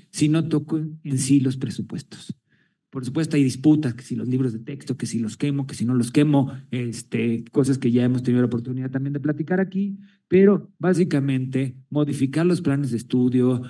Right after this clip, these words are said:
modificar las reformas a las escuelas normales, mientras no toque las condiciones de labora-, laborales, las condiciones de la expansión o no del sistema educativo, la cobertura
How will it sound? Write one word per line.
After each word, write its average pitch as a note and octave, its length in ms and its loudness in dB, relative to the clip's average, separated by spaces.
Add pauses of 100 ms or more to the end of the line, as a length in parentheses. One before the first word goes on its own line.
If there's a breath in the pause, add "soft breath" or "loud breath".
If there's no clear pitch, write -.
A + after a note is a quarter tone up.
(120)
modificar D3+ 640 0
las C#3+ 180 2
reformas C3 460 0
a A#2+ 40 2
las A#2 120 0
escuelas B2 280 0
normales, A#2+ 680 -4 (280 soft breath)
mientras C#3+ 320 -6
no G#3+ 220 4
toque F3+ 320 -6
las A#2 220 -12
condiciones B2 880 -4
de C3+ 420 6 (460)
labora-, C3+ 460 -4
laborales, C3 720 -4 (160 soft breath)
las C#3+ 180 -4
condiciones D3 960 0 (180 soft breath)
de C#3+ 120 0
la C3+ 120 -2
expansión C#3+ 520 0
o C#3 80 4
no C#3+ 240 4
del B2 140 2
sistema C3+ 320 -2
educativo, B2 420 -4
la A#2+ 180 -6
cobertura C#3 1080 6